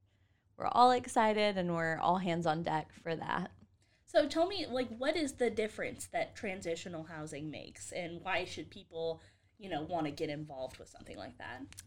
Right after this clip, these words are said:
Speaker 1: Yeah, so the difference in really transitional housing as opposed to something like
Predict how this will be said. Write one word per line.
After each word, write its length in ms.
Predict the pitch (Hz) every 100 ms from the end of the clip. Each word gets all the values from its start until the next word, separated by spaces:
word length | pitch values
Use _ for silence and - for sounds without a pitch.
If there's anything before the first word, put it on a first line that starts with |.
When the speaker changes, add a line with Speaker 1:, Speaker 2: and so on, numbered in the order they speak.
| -
Speaker 1:
Yeah, 320 | 254 320 302
so 140 | 240
the 120 | 240 302
difference 360 | 349 440 403
in 200 | 359 247 -
really 300 | 202 196 180
transitional 500 | - 185 180 180 180
housing 400 | 175 175 170 170
as 100 | 175
opposed 400 | 175 170 170 -
to 80 |
something 440 | 170 165 165 165 160
like 360 | 165 160 -